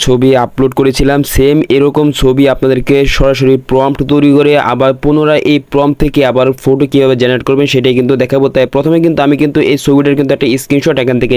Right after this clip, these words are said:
নিয়ে নিচ্ছি। স্ক্রিনশট নেওয়ার জন্য আমাদেরকে কিন্তু তিন আঙ্গুল দিয়ে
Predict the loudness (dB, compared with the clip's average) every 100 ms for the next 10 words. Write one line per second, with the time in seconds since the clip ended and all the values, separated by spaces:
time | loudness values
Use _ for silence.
0 | 2 2 0 -2 -4 -4 -2 -2 -2 -2
1 | -2 0 0 2 0 0 -2 0 0 0
2 | 0 0 0 0 0 -2 0 0 2 0
3 | -2 -8 -2 0 2 0 0 2